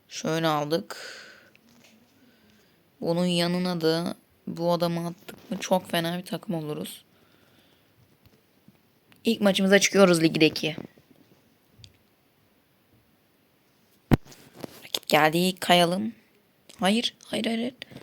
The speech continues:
Tamam, tamam. Şimdi Güney diyorsun. Ne alaka? Rakip yine geliyor. Bu arada çok güçlü kadroları var bize göre.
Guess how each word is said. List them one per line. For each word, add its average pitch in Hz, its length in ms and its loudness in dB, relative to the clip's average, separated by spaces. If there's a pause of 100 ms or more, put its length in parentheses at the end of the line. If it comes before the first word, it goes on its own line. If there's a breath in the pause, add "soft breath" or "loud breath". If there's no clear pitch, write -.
(140 loud breath)
Tamam, 175 260 -4
tamam. 170 200 -10 (1900)
Şimdi 170 400 -2 (440)
Güney 165 480 -4
diyorsun. - 320 -10
Ne - 100 -10
alaka? 170 560 -8 (360)
Rakip - 320 -8
yine 175 180 -2
geliyor. 151 300 -4
Bu 160 40 0
arada 165 180 -4
çok - 260 -6
güçlü - 260 -8
kadroları 156 680 -4
var 160 220 -4
bize 156 220 -8 (120)
göre. 160 340 -6